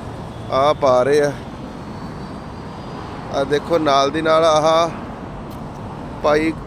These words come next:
ਬੰਦ ਵੀ ਕਰੀ ਜਾਂਦੇ ਆ। ਤੇ ਆਹ ਬੰਦਿਆਂ ਦੇ ਟੱਪਣ ਵਾਸਤੇ ਇਹਨਾਂ ਨੇ ਆਹ ਬਣਾਇਆ ਹੋਇਆ। ਦੇਖੋ ਪਹਿਲਾਂ ਬੰਦੇ ਇਹਦੇ ਤੇ ਚੱਲਦੇ ਸੀ,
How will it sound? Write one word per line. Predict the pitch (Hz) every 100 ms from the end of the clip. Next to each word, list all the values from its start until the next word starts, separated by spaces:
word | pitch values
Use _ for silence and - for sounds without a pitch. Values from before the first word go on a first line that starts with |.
| - - - - -
ਬੰਦ | 143 147
ਵੀ | 175 185
ਕਰੀ | 165 160
ਜਾਂਦੇ | 156 147 143 135
ਆ। | 120 - - - - - - - - - - - - - - - - - - - - - - - - - - -
ਤੇ | 139
ਆਹ | 143 151 156
ਬੰਦਿਆਂ | 139 139 147 156
ਦੇ | 165
ਟੱਪਣ | 156 156 160
ਵਾਸਤੇ | 156 151 147 170
ਇਹਨਾਂ | 160 160
ਨੇ | 160
ਆਹ | 151 151
ਬਣਾਇਆ | 147 139 120 117
ਹੋਇਆ। | 113 107 101 - - - - - - - - - - - - - - - - - 123
ਦੇਖੋ | 127 - 123 101 - - - - - - - - - - - - - -
ਪਹਿਲਾਂ | 143 160
ਬੰਦੇ | 151 147 147 160
ਇਹਦੇ | 165
ਤੇ | 180 170
ਚੱਲਦੇ | 170 156 165 175
ਸੀ, | 175 190